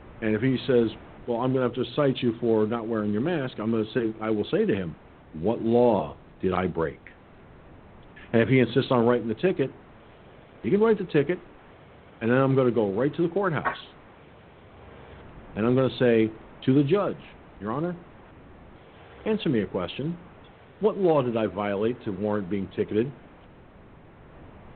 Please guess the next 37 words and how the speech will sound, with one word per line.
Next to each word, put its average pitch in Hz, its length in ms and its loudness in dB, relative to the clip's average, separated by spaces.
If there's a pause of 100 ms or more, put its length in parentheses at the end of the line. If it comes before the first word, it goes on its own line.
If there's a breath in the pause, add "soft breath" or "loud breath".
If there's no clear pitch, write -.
(1700)
And 107 400 2
if 101 80 0
he 113 180 2
says, 107 240 4
"Show 113 160 4
me 110 160 4
the 107 140 -2
ticket," 151 480 0
I 98 80 -4
will 104 160 -2
show - 220 -2
it - 80 -10
to - 100 -6
him. - 80 -10 (1300)
And 117 260 4
if 110 60 2
he 123 80 4
looks 135 260 4
at 135 120 0
it, 127 100 -2
it's 110 180 -6
for 120 140 -6
not 123 200 -4
wearing 120 240 0
a 110 40 -2
mask, 175 420 -4 (380)
I 101 100 -2
will 104 180 2
then 117 300 0
say, 160 300 -2 (180)
"Your 98 160 0
Honor, 120 260 2 (300)
what 123 280 2
law 113 320 4
did 98 260 -2
I 135 200 2
break 117 400 4